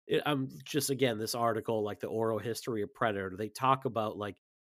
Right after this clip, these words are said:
one thing about, and this is where, again, the comparison to The Rock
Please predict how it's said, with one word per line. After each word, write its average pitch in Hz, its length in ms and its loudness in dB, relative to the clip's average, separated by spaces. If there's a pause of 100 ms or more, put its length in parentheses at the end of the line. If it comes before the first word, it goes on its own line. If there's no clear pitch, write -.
(140)
one 123 420 0
thing 127 160 2
about, 113 300 0
and 117 160 -6 (240)
this 147 180 2
is 139 120 -2
where, 127 180 4
again, 110 320 0
the 98 200 -6
comparison 117 760 -2
to 113 100 -6
The 98 100 -6
Rock 92 320 -4